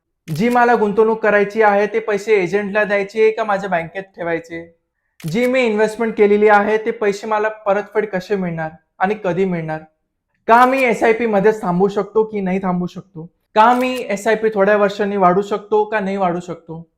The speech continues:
का कधी मी इन्व्हेस्टमेंट लंप सम अमाउंट करू शकतो की नाही करू शकतो?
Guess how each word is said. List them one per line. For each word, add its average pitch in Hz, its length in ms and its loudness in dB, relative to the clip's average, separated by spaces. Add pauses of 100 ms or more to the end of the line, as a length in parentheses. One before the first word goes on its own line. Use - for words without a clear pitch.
का 233 160 8
कधी 240 240 4
मी 233 160 0
इन्व्हेस्टमेंट 214 460 -2
लंप 185 220 2
सम 226 200 0
अमाउंट 214 260 0
करू 208 160 0
शकतो 220 460 0
की 220 580 -12
नाही 202 220 -4
करू 185 220 -4
शकतो? 170 400 -14